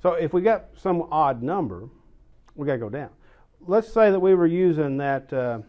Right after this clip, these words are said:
standard breaker. We got this fifty amp motor, right? We got two of 'em. Uh, the, the standard, uh, breaker is two hundred fifty percent. So standard breaker, which is the inverse time circuit breaker,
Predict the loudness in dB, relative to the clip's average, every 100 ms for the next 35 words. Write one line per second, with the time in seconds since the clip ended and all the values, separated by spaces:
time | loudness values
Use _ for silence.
0 | _ _ _ -6 -4 -2 -2 -4 -14 -20
1 | _ _ -6 -2 -2 -4 -18 -20 -20 _
2 | _ -10 -10 -10 -12 -6 -4 0 0 0
3 | -2 -12 _ _ _ _ _ -6 -4 -4
4 | -6 -16 _ -12 -12 -12 -20 -20 _ _
5 | _ -6 -6 0 0 0 -6 -20 _ _
6 | _ _ -20 -20 -14 -8 -6 -6 -10 -16
7 | -20 -20 -16 -16 -8 -4 -2 -4 -6 -18
8 | -20 -16 -12 -12 -4 -2 -2 -4 -8 -8
9 | -10 -10 -12 -14 -18 -16 -16 -16 -20 -20
10 | -20 -20 -16 -14 -6 -2 0 4 2 2
11 | -6 -8 -8 -10 -6 -6 -6 -10 -18 _
12 | -20 -20 -20 -20 -14 -10 -4 -4 -6 -10
13 | -8 -8 -8 -10 -8 -10 -10